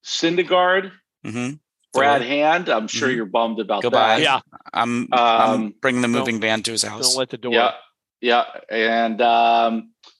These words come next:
Speaker 1: who else did you, do you have? Uh, I think that's, oh no, Davinsky,
Speaker 2: Yeah, no thanks.
Speaker 1: Robertson,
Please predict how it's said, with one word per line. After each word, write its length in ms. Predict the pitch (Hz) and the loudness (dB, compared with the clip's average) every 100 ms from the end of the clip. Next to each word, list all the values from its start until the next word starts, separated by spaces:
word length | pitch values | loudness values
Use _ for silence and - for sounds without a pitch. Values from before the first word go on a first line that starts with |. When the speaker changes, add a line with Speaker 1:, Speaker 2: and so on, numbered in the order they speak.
| _ | _
Speaker 1:
who 140 | 139 127 | -2 0
else 260 | 120 107 - | 0 -2 -10
did 120 | 98 | -8
you, 180 | 110 101 - | -6 -8 -10
do 140 | - | -6
you 60 | 107 | -2
have? 280 | 101 98 92 | 0 -2 -2
Uh, 640 | 110 107 104 107 104 104 - _ _ _ _ _ _ _ _ _ _ _ _ _ _ _ _ _ _ _ _ _ | -2 0 2 2 0 -2 -6 _ _ _ _ _ _ _ _ _ _ _ _ _ _ _ _ _ _ _ _ _
I 100 | 110 | -6
think 260 | 110 156 139 - | -4 -4 -6 0
that's, 240 | 139 - | 0 2
oh 140 | 139 | 0
no, 200 | 160 160 113 | 4 2 2
Davinsky, 960 | - 104 123 135 - 175 185 196 185 _ _ _ _ _ _ _ _ - | -2 0 0 0 -6 -2 -2 -2 -8 _ _ _ _ _ _ _ _ -8
Speaker 2:
Yeah, 60 | 117 | 0
no 40 | |
thanks. 140 | 127 - | 2 2
Speaker 1:
Robertson, 720 | 165 - - 180 180 190 190 | -2 -2 0 0 0 -4 -12